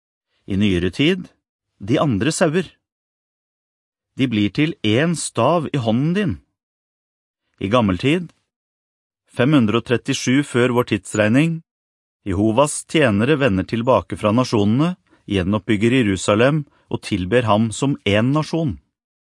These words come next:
I nyere tid, siden nitten nitten er Guds folk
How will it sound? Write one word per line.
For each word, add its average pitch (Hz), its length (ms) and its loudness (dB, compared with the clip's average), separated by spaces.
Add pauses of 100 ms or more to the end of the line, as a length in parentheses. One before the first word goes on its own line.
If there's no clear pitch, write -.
(420)
I 101 100 -2
nyere 92 340 2
tid, 147 300 -2 (1040)
siden 147 400 0
nitten - 260 -4
nitten 160 480 -2
er 98 160 0
Guds - 300 -4
folk 147 320 0